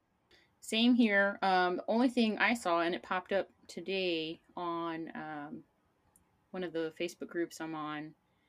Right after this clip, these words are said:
is someone saw Jose's dating profile. I don't, I've never dated online, so I don't know what app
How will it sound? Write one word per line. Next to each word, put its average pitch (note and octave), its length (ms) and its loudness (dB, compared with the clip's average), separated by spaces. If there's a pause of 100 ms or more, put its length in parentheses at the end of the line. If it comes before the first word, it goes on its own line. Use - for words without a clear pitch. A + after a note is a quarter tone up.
(380)
is E3+ 840 -2 (160)
someone F#3 680 -2
saw E3 720 0 (580)
Jose's E3+ 920 -2 (180)
dating E3+ 540 -2
profile. E3 680 -6 (300)
I E3+ 80 -6
don't, F3 200 -4 (120)
I've E3+ 160 -6
never E3+ 240 -4
dated E3 300 -2
online, E3 340 -4
so E3 100 -10
I - 20 -6
don't D#3+ 140 -6
know E3 220 -4
what D3+ 480 -6 (260)
app - 180 -6